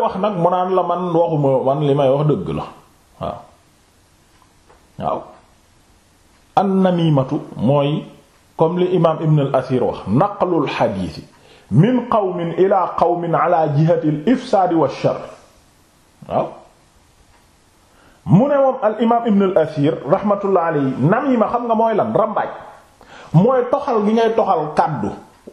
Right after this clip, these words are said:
aw waxtaan, jële ko ci ay nit, yóbbu ko ci ay nit ngir yàq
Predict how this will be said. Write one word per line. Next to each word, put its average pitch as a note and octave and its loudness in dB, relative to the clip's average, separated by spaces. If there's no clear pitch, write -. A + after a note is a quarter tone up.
aw A#3+ 2
waxtaan, A#3 -2
jële D#4+ 4
ko C#4+ 0
ci D4+ -2
ay D4 2
nit, B3 0
yóbbu D4+ 2
ko D4 0
ci D4+ -4
ay D#4 2
nit D4+ 0
ngir D3 0
yàq G#3 -2